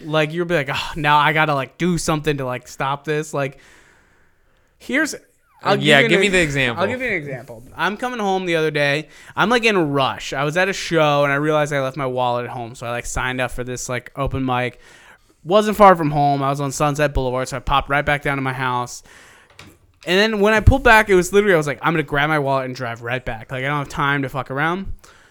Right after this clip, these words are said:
Speaker 1: I come back, and one of my neighbors is about I don't know, probably eighty,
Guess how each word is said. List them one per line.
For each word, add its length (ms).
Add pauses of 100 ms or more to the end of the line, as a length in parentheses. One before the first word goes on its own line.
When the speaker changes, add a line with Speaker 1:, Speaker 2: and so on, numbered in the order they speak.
(200)
Speaker 1:
I 80
come 180
back, 300
and 180
one 100
of 40
my 80
neighbors 400
is 180
about 560 (1700)
I 20
don't 120
know, 180
probably 320 (100)
eighty, 720